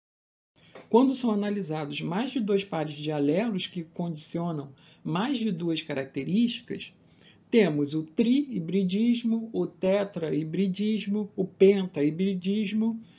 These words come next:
e assim por diante, que constituem o polihibridismo. Para se calcular o número de gametas diferentes produzidos por um polihíbrido,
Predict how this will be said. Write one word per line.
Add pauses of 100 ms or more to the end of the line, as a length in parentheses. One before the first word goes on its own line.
(140)
e
assim
por
diante, (400)
que
constituem (180)
o
polihibridismo. (600)
Para
se
calcular
o
número
de
gametas
diferentes (320)
produzidos
por
um
polihíbrido,